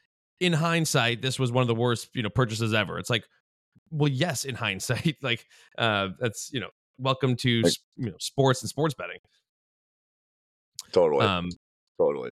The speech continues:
Speaker 2: So I, I'm, I was more, I didn't think I would need to explain why this ticket needed, why this ticket made sense to buy to, like, some really smart people. And again, like, Sean Little and Sammy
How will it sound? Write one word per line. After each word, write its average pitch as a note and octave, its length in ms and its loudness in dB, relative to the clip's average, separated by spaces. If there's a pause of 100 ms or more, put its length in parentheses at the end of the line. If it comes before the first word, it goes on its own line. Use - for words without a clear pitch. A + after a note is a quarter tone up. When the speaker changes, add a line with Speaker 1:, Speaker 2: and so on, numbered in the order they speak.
Speaker 2:
So G2+ 120 2
I, G2+ 220 4 (100)
I'm, A2 440 -4 (100)
I A2+ 320 -2
was G#2+ 260 -6
more, G2+ 640 4 (580)
I A2 100 2
didn't C3+ 280 -2
think B2 440 -6
I A2 120 2
would G#2+ 160 0
need A2+ 280 -4
to A2 160 2
explain F#2+ 1080 0 (600)
why G#2 300 4
this G#2 200 -8
ticket G#2+ 380 -4
needed, G2+ 400 -6
why G2 220 0
this A2 160 -2
ticket G#2+ 320 -4
made F#2+ 220 -6
sense G#2 320 -4
to F#2+ 140 -4
buy F#2 460 2
to, - 80 -4
like, F#2+ 160 -2
some F2 200 -14
really F#2+ 280 -2
smart F#2 320 -2
people. G2 300 0
And G2+ 80 0
again, F#2+ 160 2
like, E2 180 -10
Sean G#2 300 0
Little G2+ 260 6
and F2 120 -2
Sammy F2+ 220 0